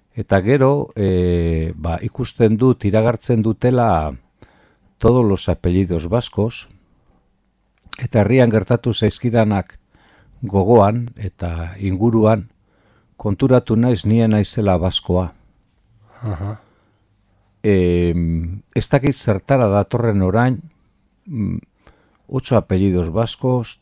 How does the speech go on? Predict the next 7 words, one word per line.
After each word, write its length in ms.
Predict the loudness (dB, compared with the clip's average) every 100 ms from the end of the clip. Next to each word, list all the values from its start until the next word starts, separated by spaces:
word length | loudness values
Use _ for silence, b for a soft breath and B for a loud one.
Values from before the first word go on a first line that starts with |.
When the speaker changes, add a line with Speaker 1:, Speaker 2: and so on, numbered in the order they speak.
| -2
Speaker 1:
todos 260 | 2 2 0
los 180 | -2
apellidos 500 | -4 -4 -2 -2 -2
vascos, 520 | -2 -4 -4 -6 -6 -12 b b b b b b b b
oso 320 | -4 -2 0 0
kezkatuta 680 | -2 -2 -4 -2 -2 -2
nago, 520 | 0 0 0 0 0